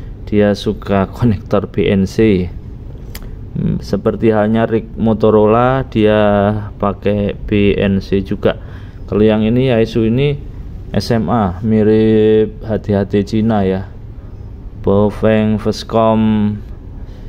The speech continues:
dan teman-temannya. Oke, udah saya pasang antenanya, bekerja di V H F. Ini Yaesu produk Jepang, tapi sekarang ini kok labelnya Made in China.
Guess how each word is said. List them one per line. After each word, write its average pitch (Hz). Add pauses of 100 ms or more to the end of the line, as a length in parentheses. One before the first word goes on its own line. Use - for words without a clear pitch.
(640)
dan 101
teman-temannya. 101 (960)
Oke, 95 (400)
udah 113
saya 110
pasang 127
antenanya, 117 (880)
bekerja 95
di 98
V -
H 101 (320)
F. - (1200)
Ini 131
Yaesu 123
produk 113 (400)
Jepang, 104
tapi 110
sekarang 123
ini 131
kok 123
labelnya 110
Made 117
in 107
China. 104